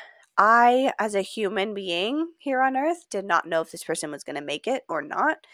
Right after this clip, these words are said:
Just 'cause I'm psychic, I don't, I can't predict people's deaths. I, and when I was connecting with the energy, um,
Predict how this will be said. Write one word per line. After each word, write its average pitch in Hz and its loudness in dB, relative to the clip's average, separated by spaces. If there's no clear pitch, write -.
Just - -8
'cause 190 -6
I'm 165 -4
psychic, 190 2
I 135 4
don't, 151 0
I 156 2
can't - 0
predict 165 -2
people's - -12
deaths. - -2
I, 190 0
and 185 -4
when 196 2
I 185 4
was 175 -4
connecting 233 -4
with 208 2
the 175 -4
energy, 202 -4
um, 180 4